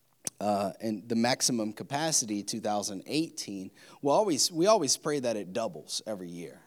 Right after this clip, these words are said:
That's always the prayer of faith. Uh, last year and two, the year before, in two thousand eighteen, for the maximum capacity, uh, we were about a church of about two hundred and twenty.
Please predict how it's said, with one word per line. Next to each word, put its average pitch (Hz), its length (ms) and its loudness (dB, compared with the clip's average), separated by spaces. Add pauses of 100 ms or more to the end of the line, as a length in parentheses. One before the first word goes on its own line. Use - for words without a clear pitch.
(160)
That's 110 140 -2
always 120 360 2
the 104 100 -8
prayer 98 240 -4
of 87 60 -10
faith. 101 320 -6 (540)
Uh, 92 280 -2
last 139 420 8
year 131 100 0
and 117 100 -2
two, 90 240 -6
the 117 100 0
year 117 180 2
before, 117 400 2
in 107 40 -4
two 139 140 -2
thousand 104 360 2
eighteen, 113 480 0
for 98 120 -10
the 101 80 -6
maximum 104 480 -6
capacity, 135 640 -4 (580)
uh, - 60 -6
we 107 120 -6
were 117 40 -4
about 120 220 0
a 107 60 -4
church 107 280 -8
of 104 100 -8
about 101 360 -4
two 117 180 -8
hundred 101 260 -6
and 87 180 -14
twenty. 101 440 -8